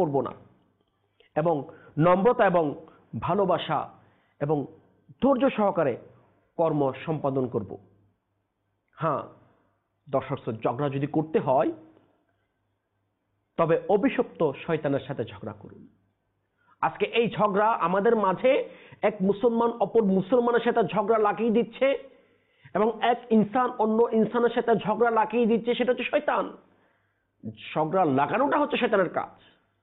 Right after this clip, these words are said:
আর যে কাজ শয়তানে করবে ওই কাজ কখনো ভালো হতে পারে না। ওই কাজ আপনার জন্য, আমার জন্য দুনিয়ার মধ্যে কোনো মঙ্গল আনতে পারে না এবং পরকালে কখনো কল্যাণময় হবে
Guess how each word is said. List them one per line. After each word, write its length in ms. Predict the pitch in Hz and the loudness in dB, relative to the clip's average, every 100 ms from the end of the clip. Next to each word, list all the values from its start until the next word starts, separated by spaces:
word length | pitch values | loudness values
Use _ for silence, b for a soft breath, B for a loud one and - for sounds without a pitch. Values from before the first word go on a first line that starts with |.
| _ _ _ _ _ _ _ _ _ b - | _ _ _ _ _ _ _ _ _ b -2
আর 160 | 151 - B B B 120 | -2 -2 B B B 0
যে 100 | 196 247 | 4 4
কাজ 120 | 277 254 - | 4 0 0
শয়তানে 300 | 240 247 220 185 | 0 2 0 0
করবে 240 | 160 160 143 - b b - | 0 0 0 -8 b b -2
ওই 100 | 202 | 0
কাজ 100 | 208 - 254 | 0 0 0
কখনো 240 | 294 330 311 | 2 2 2
ভালো 120 | 254 190 | 2 0
হতে 160 | 190 175 | -2 -2
পারে 160 | 147 131 | -2 -4
না। 60 | - - _ b b b | -8 -16 _ b b b
ওই 140 | 208 233 240 | 2 4 4
কাজ 200 | 240 277 - - | 2 2 -2 -4
আপনার 300 | 185 - 247 | -4 0 0
জন্য, 200 | 190 208 233 233 190 | 2 2 2 2 0
আমার 200 | 214 220 | 2 0
জন্য 180 | 214 214 233 190 135 | 0 2 2 2 2
দুনিয়ার 420 | 196 214 247 233 | 4 4 4 2
মধ্যে 180 | 220 233 233 | 0 0 2
কোনো 120 | 233 226 | 2 4
মঙ্গল 240 | 220 226 262 | 2 2 2
আনতে 180 | 247 240 226 | 2 0 2
পারে 160 | 214 202 | 2 2
না 80 | 170 - - B 160 B | -2 -6 -16 B -10 B
এবং 100 | 190 185 | -2 2
পরকালে 340 | 220 233 254 285 | 2 4 2 2
কখনো 200 | 277 247 | 0 0
কল্যাণময় 520 | 226 240 247 262 240 190 | 0 2 2 4 2 2
হবে 140 | 180 | 0